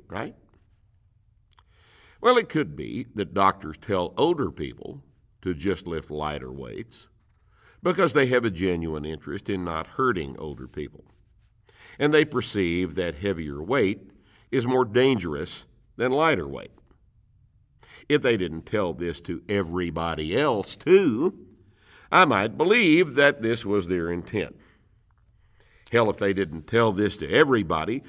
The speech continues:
I wouldn't be talking to you about it right now. You have never read an article that I have written about diet, because that is not my field of either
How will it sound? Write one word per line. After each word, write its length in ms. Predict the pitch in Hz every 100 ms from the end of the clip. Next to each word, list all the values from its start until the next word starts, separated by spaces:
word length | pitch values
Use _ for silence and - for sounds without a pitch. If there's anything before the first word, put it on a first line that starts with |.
| - -
I 120 | 71
wouldn't 260 | 73 92
be 80 | 123
talking 480 | - 175 170 113 90
to 160 | 87 73
you 160 | 67
about 240 | 60 60 50
it 140 | -
right 260 | 67 55 57
now. 200 | 52 - _ _ _ _ _ - _ _ _ _ _ -
You 240 | 151 240
have 340 | 180 123 101 -
never 460 | 139 175 180 175 - -
read 360 | 107 117 120
an 140 | 113 110
article 560 | 92 82 78 65 57 98 - _ -
that 120 | 82
I 200 | 85 90
have 180 | 101 92
written 480 | 78 73 - 60 - _ _ _ _ _ -
about 360 | 85 85 80
diet, 420 | 82 67 - - _ _ _ _ _ _ _ _ _ _ - -
because 460 | 110 120 107 101 - -
that 240 | 131 160
is 180 | 156 131
not 300 | 107 104 101
my 240 | 95 90 92
field 500 | 78 78 65 - 95 _ _ _ _ 101
of 200 | 92 85
either 360 | 82 67 62